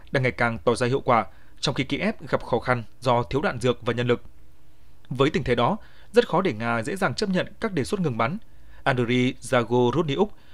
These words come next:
cựu Bộ trưởng Quốc phòng Ukraine cho biết, bất kỳ ai ở thế thắng đều có thể đặt ra các điều kiện có lợi cho họ. Ukraine mang con bài hạt nhân ra mặc cả.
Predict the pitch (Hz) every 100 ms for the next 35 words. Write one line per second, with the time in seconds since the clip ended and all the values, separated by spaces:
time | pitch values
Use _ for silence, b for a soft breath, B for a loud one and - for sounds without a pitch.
0 | b - 202 175 151 135 - 123 143 -
1 | 151 127 - - 120 120 117 123 160 214
2 | - - - 208 240 151 123 127 123 -
3 | 131 127 123 123 240 - - 165 165 214
4 | 117 107 113 117 - 214 160 - 127 -
5 | - 113 156 123 120 117 113 - - -
6 | - - - - - b b b b b
7 | - - 151 135 139 131 135 127 135 120
8 | 117 117 - 127 127 127 123 113 120